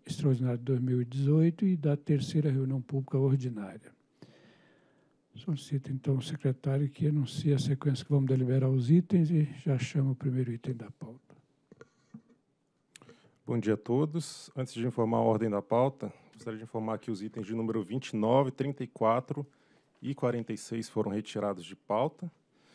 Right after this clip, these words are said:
Speaker 2: E também gostaria de informar que os itens de número dez e onze foram destacados do bloco. Então, dessa forma, os processos serão li-, serão deliberados na seguinte o-, ordem. O item de número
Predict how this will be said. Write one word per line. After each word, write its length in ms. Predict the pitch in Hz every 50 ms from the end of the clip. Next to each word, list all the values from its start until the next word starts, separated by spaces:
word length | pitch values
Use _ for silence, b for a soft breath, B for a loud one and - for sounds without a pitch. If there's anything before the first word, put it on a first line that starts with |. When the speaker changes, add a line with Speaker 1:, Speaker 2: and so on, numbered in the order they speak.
| b b b b b b b b b b b - -
Speaker 2:
E 300 | 110 117 123 123 127 120 -
também 300 | - 120 117 107 117 117
gostaria 320 | 123 127 - - 117 117 110
de 80 | 113
informar 520 | 120 - - 120 113 110 110 113 113 113 110
que 140 | - -
os 140 | 117 98 98
itens 280 | 107 107 - 120 113 101
de 120 | 95 107
número 500 | 107 107 110 110 107 107 104 107 98 85 - -
dez 540 | 98 101 117 123 135 147 156 147 127 117 120
e 80 | 123 113
onze 580 | 107 113 120 131 139 131 131 147 156 156 147 135 - - _ _
foram 460 | - - - 113 110 117 123 120 113
destacados 680 | - - - - 110 - - 107 107 117 107 113 120
do 140 | 113 104 135
bloco. 640 | 131 101 101 92 90 85 - - - - - - - _ _ _ _ _ _ _ _ b b b b b b b b b b b b b b
Então, 240 | - 113 - 139 135
dessa 160 | 127 127 135
forma, 500 | 123 - - 127 143 147 135 120 107 104
os 400 | - 110 113 117 120 120 117 113
processos 340 | - - 113 101 127 120 -
serão 140 | - 123 120
li-, 140 | 113 120 107 - _ _
serão 380 | - - - 127 113 110 123 127
deliberados 500 | 131 117 117 107 113 110 113 110 - -
na 80 | 120
seguinte 480 | 107 - 107 107 127 131 - - - 135
o-, 160 | 113 104 - - _
ordem. 540 | - 101 101 92 85 80 - - 92 90 - - - -
O 100 | 123 104
item 220 | 110 107 - 113
de 140 | 104 90 98
número 420 | 107 104 101 101 104 101 101 -